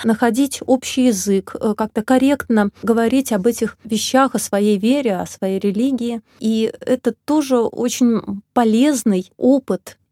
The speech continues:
И, кстати, интересно, что дети из церковных семей, которые знают,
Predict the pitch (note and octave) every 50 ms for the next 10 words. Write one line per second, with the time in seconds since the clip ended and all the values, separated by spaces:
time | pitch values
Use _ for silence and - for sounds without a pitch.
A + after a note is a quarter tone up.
0 | _ _ - A#3+ A#3 A#3+ A#3 A#3 A3+ - - - A3+ G#3+ G#3+ A#3 A3 G#3 - A#3
1 | B3 D4+ D4+ - A#3 G3+ - - - G3+ F3+ G3+ A3 G#3+ G#3+ - - G3 F#3 -
2 | G3+ F#3+ F#3 - - - - - - G3+ - A#3 C4 D4+ D4+ C4 - - - A#3+
3 | A3+ A3 G#3 G3 - G3 F#3 - G#3+ G#3 G3+ F#3+ F#3+ F3+ F3+ F3+ - G3+ F#3+ G3+
4 | G#3+ G3 F#3 F3+ F#3 F#3+ - - -